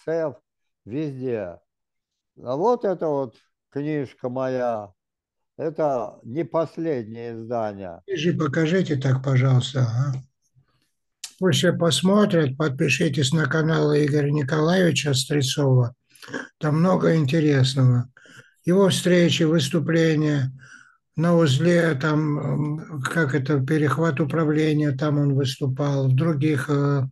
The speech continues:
Speaker 2: средствах массовой информации. Это известнейший фи-, физио-, это физик-ядерщик, который, самое интересное, говорит об уране, о том, что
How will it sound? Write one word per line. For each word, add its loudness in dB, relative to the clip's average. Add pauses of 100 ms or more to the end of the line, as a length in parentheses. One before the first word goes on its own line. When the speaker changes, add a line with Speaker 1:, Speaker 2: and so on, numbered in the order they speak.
(760)
Speaker 2:
средствах 0
массовой 0
информации. 0
Это 2
известнейший 2
фи-, 0
физио-, 0
это 0
физик-ядерщик, 0 (720)
который, 4
самое 4
интересное, 4
говорит 2
об 2
уране, 4 (840)
о -2
том, 4
что 2